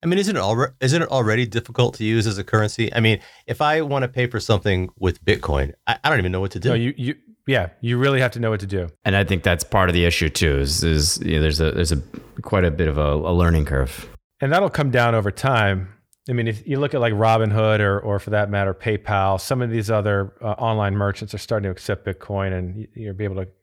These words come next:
Speaker 2: and for that matter, some of the custodians now are looking into being able to custody cryptocurrencies. I mean, we'll, we'll get there, but I mean, this is years away, and I think the volatility will probably come down over time, but,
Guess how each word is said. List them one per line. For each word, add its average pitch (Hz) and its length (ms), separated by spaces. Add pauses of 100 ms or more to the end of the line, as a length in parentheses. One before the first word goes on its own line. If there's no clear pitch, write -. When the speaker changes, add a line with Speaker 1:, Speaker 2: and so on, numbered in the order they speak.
(560)
Speaker 2:
and 120 200
for 127 80
that 127 160
matter, 110 220
some 113 160
of 104 60
the - 20
custodians 110 560
now 101 80
are 98 140
looking 101 260
into 92 560 (460)
being 104 160
able 98 200
to 101 80
custody 101 680 (640)
cryptocurrencies. 95 920
I 110 40
mean, 113 140
we'll, 139 180
we'll 160 140
get 131 300
there, 92 200
but 104 320 (400)
I 117 60
mean, 104 120
this 143 160
is 104 100
years 107 280
away, 92 380
and 95 100
I 95 40
think 135 160
the 113 60
volatility 120 520
will 101 100
probably 104 300
come 98 180
down 120 260
over 98 220
time, 110 460
but, 95 200